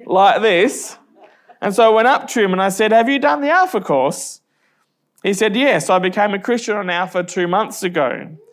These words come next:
So he hadn't had much time for the fruit of the Spirit to emerge from his life, Nicky reckons. "Uh, what's your name?" he said. "My name's Dean." "Ah, how nice to meet you."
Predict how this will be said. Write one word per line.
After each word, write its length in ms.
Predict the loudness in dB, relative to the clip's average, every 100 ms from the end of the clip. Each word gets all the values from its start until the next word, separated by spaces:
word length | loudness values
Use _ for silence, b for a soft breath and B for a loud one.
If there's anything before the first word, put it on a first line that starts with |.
| b b b b b b b
So 240 | -10 -2 0
he 260 | 0 0
hadn't 320 | 2 2 2 2
had 180 | 0
much 260 | 0 -4 -6
time 260 | -2 -2 0
for 80 | -4
the 80 |
fruit 260 | -6 -6 -4
of 460 | -4 -6 -8 -10 -14
the 80 |
Spirit 360 | -14 -4 -4 -4
to 80 | -6
emerge 320 | -4 -2 -2
from 120 | -6
his 140 | -16 -6
life, 300 | -6 -6 -10 _ _ _
Nicky 300 | -10 -6 -4
reckons. 600 | -4 -6 -6 -8 -12 -16 _ _ b b b b
"Uh, 140 | -2 2
what's 240 | 2 2
your 100 | 0
name?" 300 | 0 0 0
he 100 | -2
said. 500 | -2 -2 -2 -4 -10
"My 160 | -2 0
name's 300 | 0 -2 -2
Dean." 680 | 0 2 2 -2 -8 -18 -4
"Ah, 400 | 2 4 4 0
how 220 | -2 -2
nice 280 | 2 0 0
to 120 | -2
meet 320 | -4 -4 -6
you." 200 | -10 -10